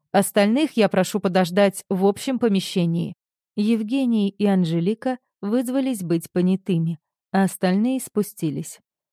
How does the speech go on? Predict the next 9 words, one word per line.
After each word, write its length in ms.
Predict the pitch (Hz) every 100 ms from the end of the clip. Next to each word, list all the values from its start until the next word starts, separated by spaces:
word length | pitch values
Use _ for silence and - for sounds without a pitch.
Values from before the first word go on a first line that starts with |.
| _
Но 120 | 190 220
не 120 | 233
успела 500 | 233 - 240 208 202
Анна 540 | 202 196 185 180 180 180
ступить 500 | - - 180 196 -
на 140 | 185
пол 300 | 180 - 175
с 100 | 170
лестницы, 720 | 220 269 262 175 165 - 170